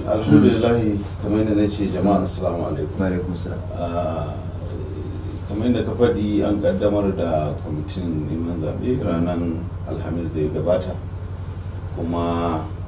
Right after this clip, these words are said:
Speaker 1: ah, wannan kwamiti ya fara aiki, ah, ka'in da na'in. <clears throat> Tun kafin ma a ƙaddamar da wannan kwamiti,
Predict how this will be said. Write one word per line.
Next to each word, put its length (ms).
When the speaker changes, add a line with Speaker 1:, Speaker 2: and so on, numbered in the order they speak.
Speaker 1:
ah, 140
wannan 360
kwamiti 540
ya 160
fara 300
aiki, 380
ah, 200
ka'in 300
da 100
na'in. 360
<clears throat> 220
Tun 180
kafin 300
ma 200
a 40
ƙaddamar 420
da 80
wannan 340
kwamiti, 480